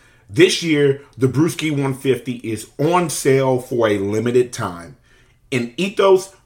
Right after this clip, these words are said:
three sixty subscribers can get access in less than a week. Head to sports ethos dot com and click on the premium tab to grab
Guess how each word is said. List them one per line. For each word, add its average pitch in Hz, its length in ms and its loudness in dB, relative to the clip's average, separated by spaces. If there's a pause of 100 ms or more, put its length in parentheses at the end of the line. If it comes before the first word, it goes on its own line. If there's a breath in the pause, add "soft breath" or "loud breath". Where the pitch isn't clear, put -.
(160)
three 165 240 2
sixty 147 400 -4
subscribers 120 720 0
can 98 220 -6
get 123 320 2
access 127 500 0 (260 soft breath)
in 110 220 -6
less 127 300 0
than 120 160 0
a 104 40 -4
week. 95 480 -12 (580)
Head 190 260 0
to 143 340 2
sports - 600 0 (100)
ethos 139 560 0 (180)
dot 120 260 0
com 143 460 2 (260 soft breath)
and 104 160 -10
click 190 240 8
on 143 200 0
the 110 80 -2
premium 117 520 -2
tab 104 500 -4
to 101 100 -8
grab 107 420 0